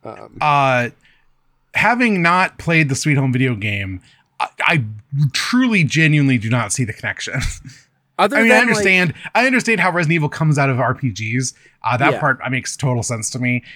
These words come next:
Speaker 2: Um, but if you, if, if you told me without that to, like, make the leap, I would be, I would look at you like, "What?" I mean, I guess they happen in a house. That's it. That's all I
Speaker 1: Yeah.
Speaker 2: got. <laughs>
Speaker 1: They happen in a house. Uh,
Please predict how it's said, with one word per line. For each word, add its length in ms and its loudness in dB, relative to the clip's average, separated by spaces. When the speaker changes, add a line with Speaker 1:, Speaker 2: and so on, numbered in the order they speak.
Speaker 2:
Um, 440 -2
but 260 -2
if 140 2
you, 180 2
if, 260 -2
if 160 2
you 140 4
told 320 -2
me 160 2
without 380 0
that 460 -2
to, 120 -2
like, 160 0
make 220 -2
the 80 -6
leap, 360 0
I 140 2
would 180 0
be, 200 -2
I 80 2
would 140 0
look 180 0
at 60 -8
you 100 -2
like, 120 -2
"What?" 300 -2
I 60 -4
mean, 160 0
I 20 -2
guess 160 -2
they 100 2
happen 300 0
in 60 2
a 20 2
house. 600 -4
That's 200 -2
it. 180 -2
That's 160 0
all 140 4
I 80 0
Speaker 1:
Yeah. 100 0
Speaker 2:
got. 220 -4
<laughs> 120 -8
Speaker 1:
They 80 0
happen 320 0
in 120 0
a 100 0
house. 760 -2
Uh, 680 2